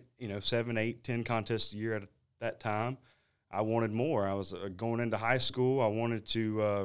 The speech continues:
really compete at the highest level of competition barbecue. So I, I began a friendship with Alan Smith with Boar's Night Out,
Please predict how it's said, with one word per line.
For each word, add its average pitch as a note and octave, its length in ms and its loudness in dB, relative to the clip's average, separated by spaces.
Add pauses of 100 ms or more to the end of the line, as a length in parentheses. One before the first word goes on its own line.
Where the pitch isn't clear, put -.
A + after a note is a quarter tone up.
really A#2+ 400 0 (420)
compete B2+ 500 -2
at A#2 100 -10
the A2 80 -4
highest A#2 420 2
level A2+ 380 2
of G#2 240 -2
competition A#2+ 480 -2
barbecue. A#2 500 -2
So A2+ 200 -2
I, A2 260 0
I G#2 260 -4 (840)
began B2 600 4
a A#2 200 0
friendship C3 520 0
with G#2+ 140 0
Alan B2+ 300 2
Smith B2+ 480 2
with G#2 120 -4
Boar's A#2+ 260 2
Night A#2+ 220 4
Out, A#2 300 0